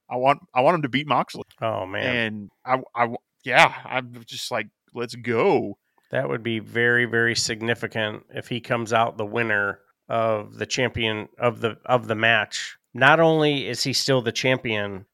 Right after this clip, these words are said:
Speaker 2: but the fact that he's gonna beat a two or three time A E W champion, a multi-time
Speaker 1: Yep.
Speaker 2: W W E champion. He's won championships all over. Uh, he won the New Japan United States Championship.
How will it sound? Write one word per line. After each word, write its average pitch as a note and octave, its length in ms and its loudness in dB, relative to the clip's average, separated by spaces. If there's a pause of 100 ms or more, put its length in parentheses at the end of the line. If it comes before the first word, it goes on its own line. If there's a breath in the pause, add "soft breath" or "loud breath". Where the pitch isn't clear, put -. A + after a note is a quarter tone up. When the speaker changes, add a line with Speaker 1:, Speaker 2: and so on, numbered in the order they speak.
(100)
Speaker 2:
but A#2 180 0
the A#2 80 -4
fact B2+ 380 2
that A2+ 120 0
he's A#2+ 260 -4
gonna A#2 220 0
beat A2+ 440 -6 (260)
a A2 420 -2
two C#3 260 -4
or B2+ 80 0
three B2+ 280 -4
time A#2 600 0
A B2+ 120 -4
E B2 200 -6
W A#2 340 0
champion, G#2 640 -6 (260)
a G#2 80 -2
multi-time A#2+ 1080 4
Speaker 1:
Yep. G#2 100 -12
Speaker 2:
W A#2+ 240 0
W A2+ 360 0
E A#2+ 140 -4
champion. G#2+ 640 -4 (220)
He's A#2+ 320 -4
won A#2+ 260 4
championships B2 880 -4 (120)
all B2+ 280 2
over. A#2 720 2
Uh, A2+ 280 -4
he A#2 140 -8
won A#2 260 -2
the G#2+ 400 0
New A2+ 240 -4
Japan A#2 420 -6
United A#2 400 -4
States A#2+ 300 -10
Championship. A#2 680 -6